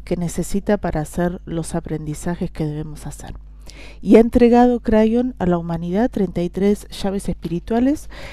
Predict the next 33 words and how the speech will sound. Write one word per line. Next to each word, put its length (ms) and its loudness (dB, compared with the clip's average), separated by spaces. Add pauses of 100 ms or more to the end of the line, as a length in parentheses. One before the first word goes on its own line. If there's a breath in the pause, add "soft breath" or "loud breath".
(300 loud breath)
que 280 4
están 320 2
representadas 1300 0
en 160 -2
estas 680 -2 (120)
cartas. 640 0
Acá 220 -8
tengo 400 -10
el, 300 -8 (140)
el 200 -2
mazo 340 -2
para 180 -4
los 140 -6
que 80 -10
lo 80 -12
están 220 -10
pudiendo 840 -8
ver. 300 -6 (800 loud breath)
Dice 460 0
las 340 2
treinta 400 -6
y 60 -6
tres 420 -4 (220)
llaves 420 0
espirituales 640 -4
de 100 -6
Crayon. 500 -2 (420 loud breath)
Estas 580 4
llaves 440 0
espirituales 760 -4
ustedes 320 -4
pueden 300 -6
ingresar 580 -4